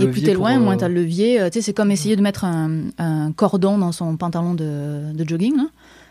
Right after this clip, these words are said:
Speaker 2: Quand tu veux le remettre,
Speaker 1: Oh, ouais.
Speaker 2: tu le pousses, tu le pousses, ça fait, en tout cas, c'est,
Speaker 1: Ouais, les,
Speaker 2: c'est
Speaker 1: les deux
Speaker 2: vite à
Speaker 1: pre-,
Speaker 2: faire.
Speaker 1: les deux premiers centimètres, ça passe, et puis
Speaker 2: Exact.
Speaker 1: une fois que t'arrives au bout, t'as
Speaker 2: Ouais.
Speaker 1: l'impression que c'est galère, ouais.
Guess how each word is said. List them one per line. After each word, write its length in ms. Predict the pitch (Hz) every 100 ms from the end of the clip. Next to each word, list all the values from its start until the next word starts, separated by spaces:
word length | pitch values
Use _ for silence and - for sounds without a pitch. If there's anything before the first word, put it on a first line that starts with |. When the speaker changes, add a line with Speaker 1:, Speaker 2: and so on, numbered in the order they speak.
| -
Speaker 2:
Quand 80 | 160
tu 140 | 156
veux 80 | 170
le 60 | 175
remettre, 420 | 180 185 302 - -
Speaker 1:
Oh, 60 | 156
ouais. 180 | 135 -
Speaker 2:
tu 140 | - 185
le 40 |
pousses, 300 | - 285 -
tu 140 | -
le 40 | 208
pousses, 380 | 220 277 277 190
ça 180 | 185
fait, 160 | 165 175 -
en 100 | 143
tout 80 |
cas, 100 | - -
c'est, 180 | -
Speaker 1:
Ouais, 160 | 143 208
les, 100 | 165
Speaker 2:
c'est 120 | 160
Speaker 1:
les 60 | 156
deux 100 | 196
Speaker 2:
vite 80 | 202
à 40 |
Speaker 1:
pre-, 40 | 202
Speaker 2:
faire. 120 | 156
Speaker 1:
les 80 | 160
deux 100 | 180
premiers 220 | 175 175
centimètres, 420 | 170 160 165 160
ça 120 | - 123
passe, 300 | 196 247 -
et 20 |
puis 80 | 185
Speaker 2:
Exact. 140 | 170
Speaker 1:
une 40 | -
fois 80 | 160
que 40 |
t'arrives 200 | 156 143
au 80 | 151
bout, 100 | 214
t'as 60 | 180
Speaker 2:
Ouais. 60 |
Speaker 1:
l'impression 280 | 139 131 -
que 80 | -
c'est 140 | 139
galère, 240 | 131 131
ouais. 80 | 113